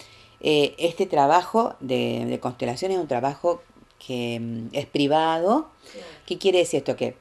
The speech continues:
Speaker 1: yo no puedo, a-, hablar ni de mi constelación ni de la constelación de otro. ¿Por qué? Si yo hablo de la constelación, le voy quitando fuerza, es como que la voy desmenuzando.
Speaker 2: Ah, bien.
Speaker 1: Entonces, cuando yo le voy quitando partes, después no voy a tener el resultado esperado,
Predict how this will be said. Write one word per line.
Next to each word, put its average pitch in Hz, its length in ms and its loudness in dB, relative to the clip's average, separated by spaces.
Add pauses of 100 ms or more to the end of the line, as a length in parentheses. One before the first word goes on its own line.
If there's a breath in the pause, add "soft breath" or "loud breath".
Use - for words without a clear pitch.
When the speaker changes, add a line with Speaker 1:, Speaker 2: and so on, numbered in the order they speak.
(120)
Speaker 1:
yo 214 200 0
no 208 120 2
puedo, 160 400 4
a-, 123 60 0
hablar 127 420 -4
ni 196 120 -2
de 220 100 0
mi 214 100 -2
constelación 180 880 -4
ni 175 220 0
de 214 60 2
la 147 100 -2
constelación 117 600 -8
de 113 100 -6
otro. 110 240 -8
¿Por 151 220 -4
qué? 110 180 -10 (560 loud breath)
Si - 220 -2
yo 254 180 8
hablo 143 460 6
de 131 160 0
la 131 140 0
constelación, 180 760 -2
le 147 220 -2
voy 175 100 2
quitando 151 420 -2
fuerza, 117 380 -10
es 135 60 -10
como 151 180 -4
que 135 80 -2
la 127 100 0
voy 151 140 0
desmenuzando. 127 680 -6
Speaker 2:
Ah, - 420 -20
bien. - 140 -14 (100)
Speaker 1:
Entonces, 196 500 0
cuando 135 360 -4 (180)
yo 240 220 6
le 214 100 6
voy 180 140 2
quitando 175 440 -2
partes, 156 440 -2
después 139 260 -6
no 185 80 -6
voy 240 120 4
a 220 60 0
tener 147 220 0
el 135 80 0
resultado 123 460 -4
esperado, 117 580 -4